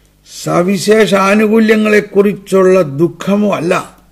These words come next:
പിന്നെ എന്താ? പ്രത്യുത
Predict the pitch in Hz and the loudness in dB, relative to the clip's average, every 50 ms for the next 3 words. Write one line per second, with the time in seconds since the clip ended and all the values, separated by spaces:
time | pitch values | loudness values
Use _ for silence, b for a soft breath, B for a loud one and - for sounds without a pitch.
0 | _ _ _ _ _ _ _ _ _ _ _ _ _ _ _ _ _ _ - 156 | _ _ _ _ _ _ _ _ _ _ _ _ _ _ _ _ _ _ -8 -6
1 | 165 196 190 185 185 202 190 180 170 156 143 - - _ _ _ _ _ _ _ | -4 -2 -2 0 0 0 0 0 -2 -4 -6 -12 -18 _ _ _ _ _ _ _
2 | _ - 165 175 170 - - 226 226 226 220 202 185 190 190 202 | _ -4 -4 -4 -4 -4 -4 0 2 2 2 0 -2 -4 -6 -8